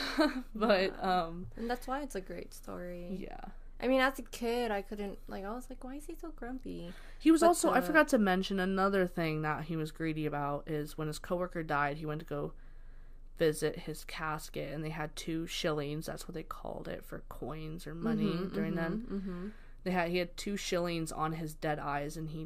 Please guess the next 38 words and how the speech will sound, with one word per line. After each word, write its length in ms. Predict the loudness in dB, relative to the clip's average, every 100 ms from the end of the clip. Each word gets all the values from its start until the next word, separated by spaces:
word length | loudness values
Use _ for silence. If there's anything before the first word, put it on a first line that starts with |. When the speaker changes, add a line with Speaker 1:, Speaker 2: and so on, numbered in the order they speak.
| -8
Speaker 1:
took 300 | -8 -8 0
them. 420 | 4 4 4 4
Speaker 2:
Oh 240 | 6 6 6
my 220 | 6 6 6
Speaker 1:
And 120 | 0
the 0 | 0 10
Speaker 2:
God. 640 | 12 12 12 12 12 10
Speaker 1:
guys 340 | 10 10 10 4
at 60 |
the 120 | 0
funeral 420 | 0 -2 0 0 -2
just, 180 | -4 -4
like, 180 | -4
looked 280 | -4 -6 -4
at 100 | -4
him 140 | -4 -6
like, 400 | -8 -8 -10 -12 -12 -12 -12 -12 -12 -12 -12 -12 -12 -12 -12 -12
"Wow." 720 | -6 -6 -4 -4 4 6 4 0
<laughs> 120 | -8
Yeah. 380 | -4 -2 -2 -4 -6 -12 -12
Speaker 2:
Jeez. 320 | -10 -10 -8 -8 -10 -12 -12 -12 -14 -12
Speaker 1:
So, 420 | -10 -8 -8 -8 -4 0
it's 220 | 0 0
just, 280 | -4 -4 -4
it's 160 | -4 0
such 260 | -2 0
a 60 | -4
captivating 760 | -2 -6 -4 -4 -2 -2 -4
story, 500 | -6 -6 -6 -4 -4
though. 220 | -6 -6
I 140 | -4 -2
love 280 | -2 -2 -2
Speaker 2:
Yeah. 60 | -4
Speaker 1:
it. 200 | -4 -6 -10 -14 -14 -14 -14 -14 -14 -14 -12 -8
Speaker 2:
I 140 | -8
do, 300 | -6 -4 -2 -2
it 140 | -2
does 160 | -6